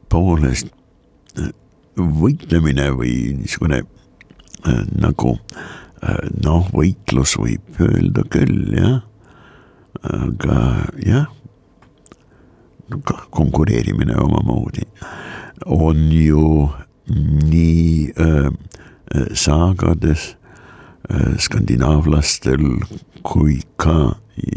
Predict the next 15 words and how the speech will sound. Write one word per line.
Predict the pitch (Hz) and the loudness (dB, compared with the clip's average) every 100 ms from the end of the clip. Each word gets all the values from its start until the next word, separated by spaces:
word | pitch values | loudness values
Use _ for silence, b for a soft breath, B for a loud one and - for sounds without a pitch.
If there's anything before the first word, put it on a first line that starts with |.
| - | -4
Iraani, | - 87 85 87 80 80 80 64 | 0 2 2 2 4 2 2 0
äh, | - 50 - - 50 - 50 | -4 -8 -8 -8 -6 -6 -4
alade | 50 90 76 82 80 | 0 2 2 2 2
rahvastel | 87 92 - 65 - 82 67 - B B B B B - | 2 0 0 -2 0 -2 -2 -6 B B B B B -4
ja | - | 0
väga | 104 110 | 0 0
palju, | 104 92 85 | 0 0 0
no | 117 | 0
kõikidel | - 117 - 57 - | 0 -2 0 -2 -2
praktiliselt | - - - 65 - - - | -2 -4 -4 -4 -2 -4 -2
inimestel, | 55 50 - - - - | -2 -2 -6 -4 -2 -2
eks | - | 0
ole, | 92 82 - B B B B B B | 0 0 -2 B B B B B B
olnud, | - 90 101 98 104 95 - 95 | 0 2 4 4 2 0 0 2
äh, | 95 | 2